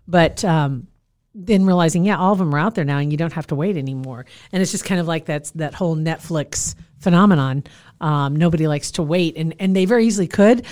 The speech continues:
but it was just some of 'em wanted to be first. And so instead of waiting for the game, they'd release a day before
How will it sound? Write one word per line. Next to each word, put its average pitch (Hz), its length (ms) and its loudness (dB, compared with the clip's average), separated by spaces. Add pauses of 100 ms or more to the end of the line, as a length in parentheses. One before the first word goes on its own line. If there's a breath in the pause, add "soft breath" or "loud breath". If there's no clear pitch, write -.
(140 loud breath)
but 190 100 2
it - 20 6
was 180 80 4
just 170 140 0
some 226 140 4
of 208 140 4
'em 202 160 6
wanted 165 320 2
to 147 80 -2
be 151 260 2
first. - 1200 0 (760)
And 175 120 6
so 185 120 6
instead 180 400 4
of 180 140 2
waiting 180 420 2
for 180 240 -4
the 165 100 -4
game, 143 580 2 (580)
they'd 170 180 2
release 160 380 0
a 151 40 0
day 147 240 0
before - 560 -10